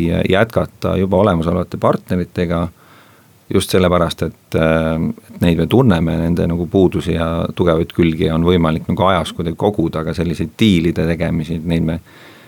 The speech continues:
nagu, noh, taga otseselt ei aja ja need on suhteliselt riskialtid.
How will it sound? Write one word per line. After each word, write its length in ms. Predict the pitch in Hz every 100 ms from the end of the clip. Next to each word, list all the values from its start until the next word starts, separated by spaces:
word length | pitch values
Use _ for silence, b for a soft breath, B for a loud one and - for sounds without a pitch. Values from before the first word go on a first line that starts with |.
| B -
nagu, 440 | 82 80 80 82 - _
noh, 120 | - -
taga 220 | 95 80
otseselt 400 | 82 - - -
ei 60 | 90
aja 300 | 95 78 80
ja 40 |
need 200 | 80 82
on 80 | 82
suhteliselt 360 | 90 85 90 87
riskialtid. 580 | 90 - 71 - -